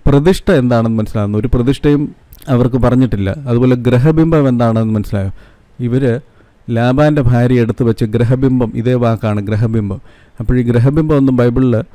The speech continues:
അലൗഡ് അല്ല. അപ്പോൾ ഇവര് ഭാവിയിൽ ഇത് ചെയ്യുമെന്നുള്ളത്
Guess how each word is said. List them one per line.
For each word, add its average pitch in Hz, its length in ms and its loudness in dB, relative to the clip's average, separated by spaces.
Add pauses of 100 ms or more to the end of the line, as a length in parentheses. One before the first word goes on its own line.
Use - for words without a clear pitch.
(460)
അലൗഡ് 127 320 4
അല്ല. 95 120 -2 (220)
അപ്പോൾ 113 160 -2 (440)
ഇവര് 131 240 0 (120)
ഭാവിയിൽ 120 480 0
ഇത് 113 160 -2
ചെയ്യുമെന്നുള്ളത് 117 640 0